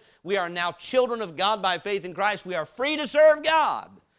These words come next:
And those who are not free want to bring us back into bondage, and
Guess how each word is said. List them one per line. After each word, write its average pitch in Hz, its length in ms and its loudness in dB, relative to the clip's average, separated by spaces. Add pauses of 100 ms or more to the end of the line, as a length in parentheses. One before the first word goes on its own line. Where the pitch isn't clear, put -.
(320)
And 127 160 -12
those 202 300 0
who 190 80 -6
are 190 120 -2
not 247 400 2
free 180 160 -6
want 180 180 -10
to 185 60 -10
bring 214 220 -6
us 233 120 -6
back 202 300 -2
into 196 180 -6
bondage, 147 500 -8
and 143 120 -14